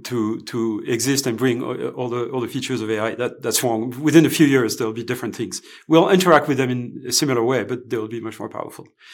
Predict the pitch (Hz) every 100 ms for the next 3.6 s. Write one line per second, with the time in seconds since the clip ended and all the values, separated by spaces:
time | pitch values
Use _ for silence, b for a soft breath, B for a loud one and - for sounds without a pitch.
0 | B B 117 131 - - 127 - - 170
1 | 185 160 135 120 113 - 123 131 147 143
2 | 120 143 117 127 104 123 139 147 156 139
3 | 127 113 110 - - -